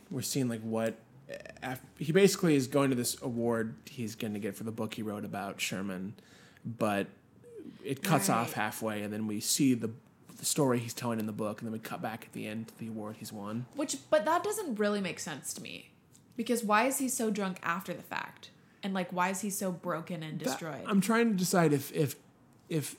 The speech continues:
Speaker 1: the implication is, like, what he's learned about Sherman and the city, like, broke him down.
Speaker 2: Oh.
Speaker 1: But it's not super clear, 'cause he's still just, you don't feel sorry for him at the end of it. You're just like, "Oh, you're still just,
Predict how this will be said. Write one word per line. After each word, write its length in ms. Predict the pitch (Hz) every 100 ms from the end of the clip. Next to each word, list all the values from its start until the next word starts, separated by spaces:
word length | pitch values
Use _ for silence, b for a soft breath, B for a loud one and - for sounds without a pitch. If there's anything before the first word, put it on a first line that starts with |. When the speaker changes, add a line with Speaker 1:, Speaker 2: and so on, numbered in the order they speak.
| -
Speaker 1:
the 160 | 170
implication 680 | 160 139 143 156 151 143 147
is, 160 | 135 131
like, 180 | 123 120
what 280 | 120 135 -
he's 240 | 139 123
learned 460 | 113 117 123 131 127
about 420 | 113 104 104 95 - b b b b
Sherman 440 | - 117 120 123
and 180 | 113 110
the 40 | 113
city, 380 | - 113 117
like, 220 | 117 107 -
broke 280 | 110 113 131
him 160 | 107
down. 580 | 104 104 113 151 190 220 - - - - 202
Speaker 2:
Oh. 400 | 233 339 143 - 175
Speaker 1:
But 60 | 170
it's 80 | 214
not 180 | 220 208
super 240 | 214 165
clear, 240 | - 202
'cause 140 | - 147
he's 120 | 143
still 200 | - 180
just, 240 | 160 147 -
you 100 | 175
don't 160 | 175 147
feel 160 | - 151
sorry 420 | - 131 180 185
for 240 | - 110
him 60 | 113
at 120 | 117
the 100 | 113
end 120 | 113 123
of 80 |
it. 80 | 147
You're 100 | 135
just 160 | 131 131
like, 100 | 120
"Oh, 40 | 139
you're 120 | 131
still 240 | - 135 131
just, 220 | 143